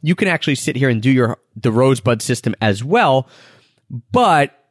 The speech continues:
the benefit of being a part of the community is the fact that then you get held accountable. So, Jay, why don't we start by telling them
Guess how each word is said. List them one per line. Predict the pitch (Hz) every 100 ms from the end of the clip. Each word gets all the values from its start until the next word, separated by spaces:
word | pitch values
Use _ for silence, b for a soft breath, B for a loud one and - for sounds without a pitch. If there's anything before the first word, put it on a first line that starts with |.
| _ 139
the | 135
benefit | 110 180 202 - 135
of | 127
being | 131
a | 117
part | - 117
of | 101
the |
community | 135 185 196 127
is | 107
the | -
fact | 120 101
that | 104 95
then | 107
you | 98
get | 104 104
held | 107 90
accountable. | - 87 85 85
So, | - 165 156 - b b -
Jay, | 190
why | 120 165
don't | 247
we | 240 180 117 147
start | 143 - 202 202 -
by | 147
telling | - 175 175 156 131
them | 147 135